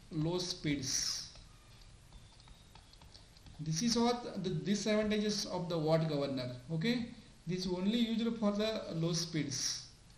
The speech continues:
right? So, uh, means up to, up to sixty R P M you can go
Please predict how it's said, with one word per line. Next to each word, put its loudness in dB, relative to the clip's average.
right? 2
So, 0
uh, 0
means 6
up 2
to, 2
up 0
to 4
sixty 0
R 4
P 0
M 0
you 0
can 4
go 2